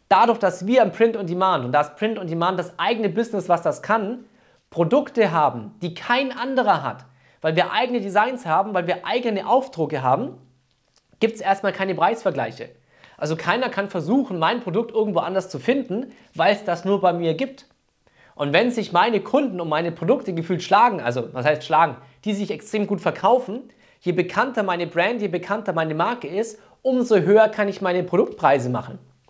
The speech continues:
Beispiel, ich habe ein T-Shirt, mit dem beginne ich bei vierundzwanzig Euro. Irgendwann gehe ich auf sechsundzwanzig Euro, irgendwann gehe ich auf achtundzwanzig Euro, irgendwann gehe ich auf dreißig Euro und irgendwann gehe ich auf fünfunddreißig Euro. Das heißt, der Unterschied zwischen vierundzwanzig Euro am Anfang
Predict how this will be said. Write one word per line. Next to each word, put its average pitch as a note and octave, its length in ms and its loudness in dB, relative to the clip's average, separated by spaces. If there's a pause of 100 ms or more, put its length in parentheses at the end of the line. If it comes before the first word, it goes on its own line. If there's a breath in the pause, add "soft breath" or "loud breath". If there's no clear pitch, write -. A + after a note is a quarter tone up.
(160)
Beispiel, D#3 600 0 (340 soft breath)
ich - 80 0
habe F3+ 140 4
ein E3+ 40 0
T-Shirt, B3 520 4 (300)
mit D3+ 160 -2
dem G#3+ 120 2
beginne G#3 300 2
ich G#3 80 -6
bei G3 100 6
vierundzwanzig G3+ 640 0
Euro. F3 400 0 (340 soft breath)
Irgendwann F#3 300 2
gehe F3+ 100 4
ich E3+ 80 0
auf C3+ 100 0
sechsundzwanzig G#3+ 760 0
Euro, G3 360 4
irgendwann E3+ 300 0
gehe D#3+ 100 0
ich D#3 120 -2
auf - 120 -6
achtundzwanzig F#3 680 -4
Euro, E3+ 340 2 (220 loud breath)
irgendwann A3+ 280 6
gehe G3+ 120 2
ich F#3 100 -2
auf F3 100 -4
dreißig G3+ 460 0
Euro E3 380 2 (120)
und E3+ 160 -2
irgendwann G#3+ 300 2
gehe G3+ 100 2
ich G#3 120 -2
auf F3+ 140 -4
fünfunddreißig E3 720 0
Euro. - 260 -10 (640 soft breath)
Das - 180 -6
heißt, G3+ 480 2
der D#3+ 100 4
Unterschied A3+ 460 2
zwischen F#3 240 -4
vierundzwanzig G3+ 680 0
Euro F3+ 200 2
am D#3+ 80 0
Anfang A3+ 520 -2